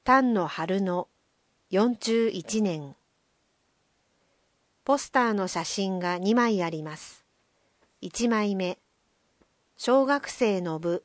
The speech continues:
最優秀賞、川崎百恵。説明。ポスター右端に縦書きで、「騙されないで」とあり、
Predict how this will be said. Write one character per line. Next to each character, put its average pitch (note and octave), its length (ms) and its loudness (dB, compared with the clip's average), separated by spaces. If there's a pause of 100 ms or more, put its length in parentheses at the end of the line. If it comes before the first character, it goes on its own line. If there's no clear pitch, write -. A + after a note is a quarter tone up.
(160)
最 A#3+ 380 0
優 B3+ 160 2
秀 B3 300 0
賞、 E3 500 -4 (480)
川 G#3 300 2
崎 A3 360 -2
百 F#3 400 2
恵。 E3+ 220 -4 (1400)
説 G#3+ 360 -4
明。 G3 380 0 (960)
ポ C4+ 120 2
ス - 160 -6
タ G#3+ 220 2
ー F3+ 60 -2
右 F3 300 -2
端 A3 360 -4
に G3+ 280 -2 (120)
縦 G#3 280 -4
書 A3+ 140 -2
き A3 140 -6
で、 G3+ 240 -2 (400)
「騙 G3 260 2
さ B3+ 200 2
れ C4 120 4
な A3 160 2
い E3 100 -2
で」 F#3 240 -2 (540)
と G#3+ 200 -2
あ F#3 120 0
り、 D3+ 200 -10